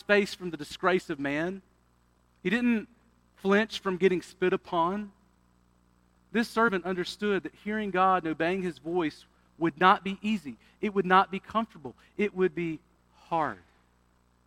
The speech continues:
The present circumstances of this servant look so startlingly different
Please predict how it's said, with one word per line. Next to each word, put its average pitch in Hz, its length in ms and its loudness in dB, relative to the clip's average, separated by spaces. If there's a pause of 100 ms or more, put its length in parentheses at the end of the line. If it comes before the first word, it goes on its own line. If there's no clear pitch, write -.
(800)
The 170 100 -4
present 170 580 2 (920)
circumstances 185 880 0
of 147 100 -6
this 147 120 -6
servant 165 380 -2 (1600)
look 214 200 4
so 262 200 4
startlingly 220 800 4 (180)
different 143 420 2